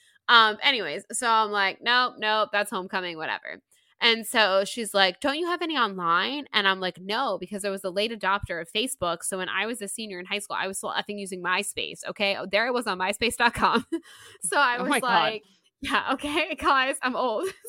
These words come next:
Speaker 1: So Facebook existed. I just hadn't gotten on it yet. Um, so anywho, so there I am, like, looking at my Facebook to see if any of my friends that I went to high school with posted things.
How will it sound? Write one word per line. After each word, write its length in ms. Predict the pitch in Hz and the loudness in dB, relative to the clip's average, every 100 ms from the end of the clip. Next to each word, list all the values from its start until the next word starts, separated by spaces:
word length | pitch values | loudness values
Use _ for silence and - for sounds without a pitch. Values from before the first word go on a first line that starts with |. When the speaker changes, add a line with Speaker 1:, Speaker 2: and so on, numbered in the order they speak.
| - | -8
Speaker 1:
So 100 | 480 - 539 - 622 - - - - 381 - | -8 -4 -4 -4 -8 -10 -18 -18 -14 -12 -4
Facebook 340 | 381 415 427 | -2 0 0
existed. 580 | 392 240 233 240 196 180 | 0 0 -4 -2 -2 0
I 120 | 208 | 0
just 160 | 220 262 | 0 2
hadn't 380 | 208 190 185 165 | 4 4 2 -2
gotten 280 | 190 170 143 | -2 -2 -2
on 160 | 135 123 | -6 -6
it 40 | 92 | -10
yet. 180 | 107 - _ _ _ | -12 -12 _ _ _
Um, 440 | 240 220 196 180 185 _ _ _ _ _ | 2 2 2 -6 -20 _ _ _ _ _
so 160 | - 254 | -12 -4
anywho, 600 | 277 311 285 202 165 165 - - - | -4 -4 -8 -8 -8 -10 -16 -20 -20
so 200 | - 285 | -6 -4
there 200 | 247 254 320 | -2 0 0
I 80 | 320 | -2
am, 480 | 196 190 180 196 - 170 | -4 -4 -4 -8 -14 -6
like, 340 | 196 185 185 | -2 -2 -4
looking 320 | 185 208 254 247 | -6 -6 -6 -6
at 60 | |
my 100 | 226 | -6
Facebook 320 | 220 180 - 190 | -6 -10 -10 -12
to 60 | |
see 120 | - | -8
if 100 | 180 | -8
any 140 | 170 180 | -8 -8
of 40 | |
my 100 | 196 | -6
friends 500 | 208 370 381 185 160 | -4 -2 -2 -2 -8
that 140 | - 175 | -6 -6
I 60 | |
went 100 | 175 180 | -6 -10
to 40 | |
high 100 | 175 | -10
school 260 | - - 156 | -10 -8 -6
with 180 | 156 - | -6 -6
posted 420 | 165 151 143 147 | -8 -8 -10 -10
things. 340 | 123 98 - | -8 -8 -12